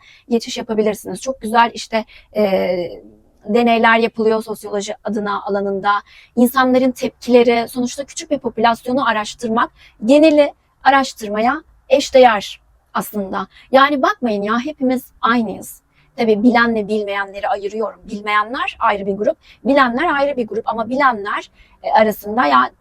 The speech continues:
hepimiz insanız işte. Yani mekanizmamız aşağı yukarı aynı. Sadece epigenetik denilen işte o çevresel faktörler bizi bir yerden bir yere götürüyor veya yerimizde sayıyoruz veya geriliyoruz gibi düşünün. O yüzden psikoloji ve sosyolojiyi de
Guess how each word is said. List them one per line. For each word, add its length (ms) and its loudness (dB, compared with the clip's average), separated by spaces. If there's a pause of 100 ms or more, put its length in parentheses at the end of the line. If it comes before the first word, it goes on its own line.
(280)
hepimiz 400 -2
insanız 440 -2
işte. 240 -8
Yani 260 0
mekanizmamız 680 -4
aşağı 340 -8
yukarı 260 -8
aynı. 300 -8 (240)
Sadece 420 0
epigenetik 600 0
denilen 360 -4
işte 180 -12
o 100 -4
çevresel 560 -4 (280)
faktörler 680 0
bizi 300 -2
bir 60 2
yerden 400 0
bir 60 -16
yere 180 -6
götürüyor 440 -6
veya 200 -2 (240)
yerimizde 420 0
sayıyoruz 460 -2
veya 280 2
geriliyoruz 600 -2 (320)
gibi 220 -2
düşünün. 380 -6
O 80 6
yüzden 320 2
psikoloji 460 -2
ve 80 -4
sosyolojiyi 720 -6
de 160 2